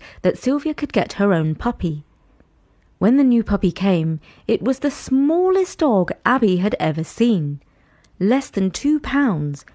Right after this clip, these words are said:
not much bigger than a hamster, and covered in bright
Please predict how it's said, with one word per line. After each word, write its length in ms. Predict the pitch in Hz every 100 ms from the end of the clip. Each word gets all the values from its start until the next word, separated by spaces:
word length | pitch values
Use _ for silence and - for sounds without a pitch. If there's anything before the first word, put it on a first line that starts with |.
| _ _ _ 180
not 240 | 226 285
much 300 | 208 233 -
bigger 180 | 208 175
than 140 | 160
a 40 | 156
hamster, 600 | 180 285 - - 147 143 _ _ _ _ _
and 180 | 196 202
covered 320 | - 269 220
in 160 | 180 165
bright 500 | - 247 294 339